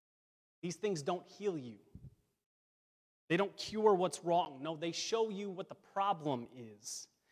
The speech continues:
They reveal the thing that is wrong so that it can be treated.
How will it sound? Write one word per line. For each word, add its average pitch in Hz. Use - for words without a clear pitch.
They 180
reveal 196
the 196
thing 190
that 175
is 156
wrong 175
so 180
that 165
it 160
can 156
be 165
treated. 139